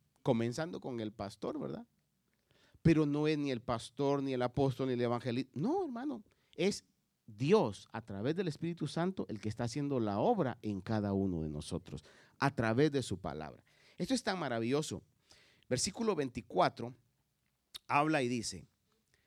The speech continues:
"Padre", recalco, está el Señor orando, "Padre, quiero que los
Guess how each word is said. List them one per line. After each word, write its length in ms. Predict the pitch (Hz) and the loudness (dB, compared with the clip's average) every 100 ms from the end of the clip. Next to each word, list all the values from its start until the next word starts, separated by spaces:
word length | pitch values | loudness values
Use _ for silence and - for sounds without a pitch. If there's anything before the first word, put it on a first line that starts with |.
| _ _ _ | _ _ _
"Padre", 540 | 185 165 120 85 71 _ _ | 6 8 4 -4 -12 _ _
recalco, 680 | - - - 185 165 135 107 | -4 -4 0 2 4 2 -6
está 160 | 107 151 | -6 -4
el 60 | |
Señor 240 | 156 143 139 | -2 -2 -2
orando, 360 | 110 87 76 - _ | -2 -6 -12 -18 _
"Padre, 540 | 208 185 147 90 76 _ _ _ _ _ _ _ | 6 8 6 -4 -12 _ _ _ _ _ _ _
quiero 480 | - 240 285 294 - | 0 2 4 2 -2
que 480 | - 190 170 151 - _ _ _ _ | 0 2 2 0 -6 _ _ _ _
los 360 | 143 165 156 | 4 4 4